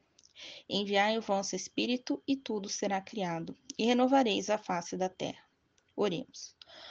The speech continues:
Ó Deus, que instruíste os corações dos vossos fiéis, com a luz do Espírito Santo, fazei que apreciemos retamente todas as coisas, segundo o mesmo Espírito,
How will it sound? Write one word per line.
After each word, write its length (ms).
Ó 120
Deus, 360
que 120
instruíste 420
os 100
corações 600
dos 160
vossos 400
fiéis, 500
com 140
a 60
luz 260
do 60
Espírito 480
Santo, 440
fazei 400
que 100
apreciemos 760
retamente 720
todas 320
as 180
coisas, 520
segundo 540
o 40
mesmo 320
Espírito, 540